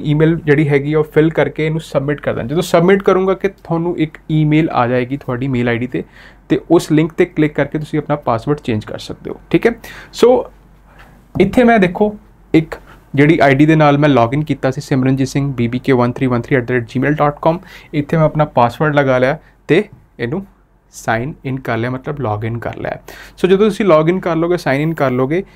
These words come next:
ਤੇ ਜਿਹੜਾ ਜਿਸ ਕੋਰਸ 'ਚ ਤੁਸੀਂ ਐਨਰੋਲ ਕੀਤਾ ਹੋਇਆ ਉਹ ਕੋਰਸ ਤੁਹਾਨੂੰ ਉੱਪਰ ਸ਼ੋ ਹੋ ਜਾਏਗਾ। And ਜੇ ਤੁਸੀਂ ਇਹਦੇ 'ਤੇ ਅੰਦਰ ਕੋਰਸ ਦੇ ਵਿੱਚ ਨਹੀਂ ਜਾਣਾ ਚਾਹੁੰਦੇ, ਹੈ ਨਾ, ਤੇ ਇੱਥੇ ਦੇਖੋ ਲਿਖਿਆ ਹੈ ਅਪਕਮਿੰਗ ਲਾਈਵ ਕਲਾਸ ਇੱਥੋਂ ਥੱਲੇ,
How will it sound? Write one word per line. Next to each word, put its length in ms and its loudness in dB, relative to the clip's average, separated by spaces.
ਤੇ 160 2
ਜਿਹੜਾ 220 0
ਜਿਸ 180 -6
ਕੋਰਸ 260 2
'ਚ 100 -14
ਤੁਸੀਂ 280 -6
ਐਨਰੋਲ 380 2
ਕੀਤਾ 320 0
ਹੋਇਆ 320 0
ਉਹ 180 2
ਕੋਰਸ 300 0
ਤੁਹਾਨੂੰ 300 -4
ਉੱਪਰ 300 0
ਸ਼ੋ 280 -2
ਹੋ 100 -4
ਜਾਏਗਾ। 360 -4
And 220 4
ਜੇ 140 4
ਤੁਸੀਂ 300 2
ਇਹਦੇ 140 4
'ਤੇ 140 2
ਅੰਦਰ 220 4
ਕੋਰਸ 260 4
ਦੇ 80 4
ਵਿੱਚ 160 -6
ਨਹੀਂ 160 0
ਜਾਣਾ 180 2
ਚਾਹੁੰਦੇ, 420 -2
ਹੈ 80 0
ਨਾ, 120 0
ਤੇ 160 4
ਇੱਥੇ 320 0
ਦੇਖੋ 320 -2
ਲਿਖਿਆ 300 0
ਹੈ 160 -2
ਅਪਕਮਿੰਗ 520 -2
ਲਾਈਵ 340 2
ਕਲਾਸ 300 -6
ਇੱਥੋਂ 220 -4
ਥੱਲੇ, 280 2